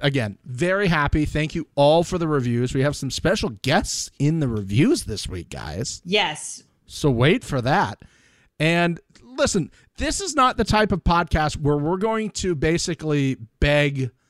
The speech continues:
Speaker 1: you for reviews.
Speaker 2: <laughs> Oh, we're doing this. <laughs>
Speaker 1: We're not going to threaten not to do the podcast if you don't give us reviews, 'cause that's something that the number one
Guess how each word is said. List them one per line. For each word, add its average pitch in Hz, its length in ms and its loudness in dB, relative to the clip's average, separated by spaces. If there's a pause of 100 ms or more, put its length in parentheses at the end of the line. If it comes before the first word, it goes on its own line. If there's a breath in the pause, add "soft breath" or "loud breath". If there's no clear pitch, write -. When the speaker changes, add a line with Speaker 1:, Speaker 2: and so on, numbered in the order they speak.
(160)
Speaker 1:
you 127 640 4 (160)
for 143 300 0
reviews. 185 600 4
Speaker 2:
<laughs> - 280 -10 (1200 loud breath)
Oh, 202 340 -4
we're 202 100 0
doing 208 400 2
this. 285 360 0 (160)
<laughs> - 120 -2
Speaker 1:
We're 185 140 4
not 226 260 2
going 240 240 0
to 190 120 2
threaten 151 800 2
not 131 380 0
to 160 160 0
do 151 320 6
the 160 120 0
podcast 160 840 -4 (280 soft breath)
if 165 180 -4
you 123 320 -4
don't 156 400 2 (260)
give 180 260 0
us 214 160 -6
reviews, 226 440 2 (300 soft breath)
'cause 277 180 -8
that's 403 280 0
something 277 720 -4 (300 soft breath)
that 214 220 -2
the 214 100 2
number 214 260 4
one 190 380 0